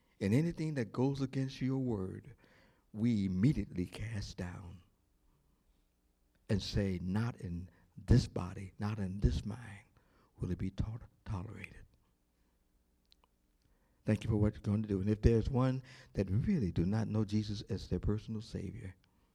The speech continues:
I pray that they come to know Christ as Savior, admitting that they're a sinner, that they can't save themselves, and that you accomplished it by your death,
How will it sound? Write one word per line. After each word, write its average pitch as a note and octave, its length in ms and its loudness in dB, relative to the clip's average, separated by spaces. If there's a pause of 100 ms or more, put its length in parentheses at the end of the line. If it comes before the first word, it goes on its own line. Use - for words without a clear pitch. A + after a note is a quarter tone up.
(680)
I F#2 200 4
pray A2+ 500 0
that F#2+ 180 -2
they F2+ 140 0
come A2 320 -6
to G2 100 -4
know G2 180 -2
Christ G#2 420 -4
as G#2 120 -4
Savior, F2 460 -6 (340)
admitting G2+ 400 2
that A2 160 -2
they're A2 140 0
a G#2 40 -4
sinner, B2+ 460 -6
that - 140 -14
they E2+ 100 -6 (100)
can't A2+ 320 2
save A2 280 -2
themselves, G2+ 720 -6 (960)
and F#2+ 120 -4
that E2+ 260 -2
you A#2 240 2
accomplished - 680 -6
it D#2+ 220 -6
by E2 140 -4
your E2 200 -2
death, G2+ 320 -2